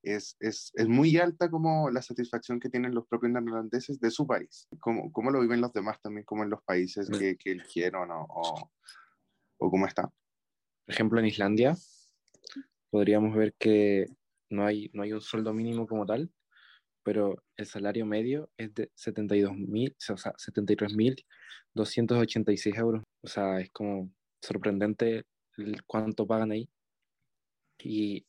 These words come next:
Speaker 2: la tasa del desempleo es del cinco por ciento. Igual Islandia está en, es el tercer, es, es el tercer país más, más feliz del mundo, entonces como, oh, qué bacán vivir ahí.
Speaker 1: Claro, es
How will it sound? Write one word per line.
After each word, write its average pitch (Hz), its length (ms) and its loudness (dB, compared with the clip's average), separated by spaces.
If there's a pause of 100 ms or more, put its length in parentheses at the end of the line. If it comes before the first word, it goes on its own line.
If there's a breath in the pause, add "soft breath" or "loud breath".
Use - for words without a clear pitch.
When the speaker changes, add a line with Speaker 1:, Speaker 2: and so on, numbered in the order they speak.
(140)
Speaker 2:
la 104 160 2
tasa 110 300 0
del 113 120 4
desempleo 104 540 0
es 113 80 -2
del 101 100 -4
cinco - 280 -4
por 107 100 -2
ciento. 104 360 -8 (420 loud breath)
Igual 101 320 2
Islandia 104 380 -4
está 104 220 -4
en, 104 200 -6 (160)
es 107 160 -10
el 110 100 -12
tercer, 107 380 -2 (380)
es, - 120 -8 (440)
es 107 100 -4
el 110 120 -2
tercer - 280 0
país 104 280 4
más, 113 540 0 (400 loud breath)
más 110 160 0
feliz 110 220 4
del 110 120 4
mundo, 120 240 4
entonces 104 500 -2
como, 101 360 -4
oh, 95 160 -2
qué 104 120 0
bacán 101 300 2
vivir 104 240 2
ahí. 95 200 -6 (260)
Speaker 1:
Claro, 101 320 4
es 92 80 -4